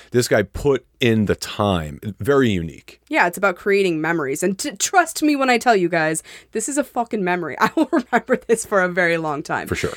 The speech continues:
Speaker 2: So we're gonna share the details of that shortly, but first we wanna say a thank you to the partners of the Front Porch Swingers podcast.
Speaker 1: Our next partner has a product I literally use every day. In fact, I start my day with it. I started taking Athletic Greens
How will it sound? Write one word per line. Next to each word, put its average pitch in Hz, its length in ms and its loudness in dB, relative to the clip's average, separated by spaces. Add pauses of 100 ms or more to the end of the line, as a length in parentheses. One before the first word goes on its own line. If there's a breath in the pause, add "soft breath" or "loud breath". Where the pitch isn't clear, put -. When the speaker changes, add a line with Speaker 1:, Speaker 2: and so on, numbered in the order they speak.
Speaker 2:
So 277 140 0
we're 269 80 4
gonna 269 160 2
share 277 180 4
the 240 120 0
details 233 380 2
of 202 120 0
that 196 180 4
shortly, 240 360 0
but 226 240 0
first 247 180 4
we 254 80 0
wanna 208 200 4
say 208 200 2
a 180 60 0
thank 190 260 0
you 285 60 2
to 247 120 -4
the 220 80 0
partners 240 360 0
of 190 80 2
the 180 80 0
Front 175 220 -2
Porch 202 180 -2
Swingers 180 260 -2
podcast. - 640 -8 (800)
Speaker 1:
Our 117 80 4
next 160 240 2
partner 127 360 2
has 117 120 4
a 104 60 2
product 127 520 0
I 113 140 2
literally 120 480 4
use 113 220 2
every 107 280 4
day. 90 300 -2 (460 soft breath)
In 117 80 2
fact, 123 220 0
I 117 80 4
start 123 380 0
my 101 180 4
day 92 220 2
with 85 180 -6
it. - 160 -12 (240 loud breath)
I 131 140 2
started 139 320 2
taking 123 340 2
Athletic 113 380 2
Greens 139 480 2